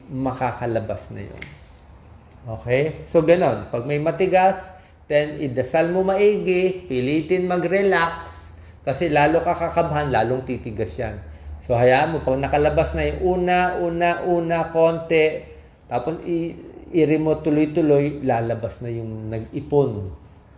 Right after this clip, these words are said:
Baka ganito karami makuha mong dumi. Okay? So, yan yung technique na ginagawa ko na pwede nyong gawin, yung mga abdominal massage. Sa doktor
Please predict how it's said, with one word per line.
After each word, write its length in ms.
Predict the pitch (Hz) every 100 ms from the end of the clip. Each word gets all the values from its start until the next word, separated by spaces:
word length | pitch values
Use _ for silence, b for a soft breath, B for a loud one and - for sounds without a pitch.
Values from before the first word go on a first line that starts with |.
| - - - 101
Baka 240 | 101 117
ganito 400 | 107 117 117 -
karami 480 | 107 110 104 110 110
makuha 480 | 107 101 113 107 107
mong 260 | 107 104 98
dumi. 300 | 98 98 92 78 - - - - -
Okay? 240 | 117 127 B B B -
So, 160 | 151 170
yan 240 | 202 202
yung 80 | 185
technique 480 | 165 147 151 147 139
na 160 | 131
ginagawa 800 | 120 113 107 104 107 113 131 139
ko 320 | 123 117 117
na 80 | 113 98
pwede 320 | 113 113 110
nyong 240 | 110 107 104
gawin, 480 | 127 120 113 110 110 - - - - - - - - - - 127
yung 160 | 110
mga 160 | 107 110 113
abdominal 560 | 107 107 107 110 113 117
massage. 480 | 123 - 104 104 101 - B B B B -
Sa 80 | 127
doktor 400 | 127 131 - 147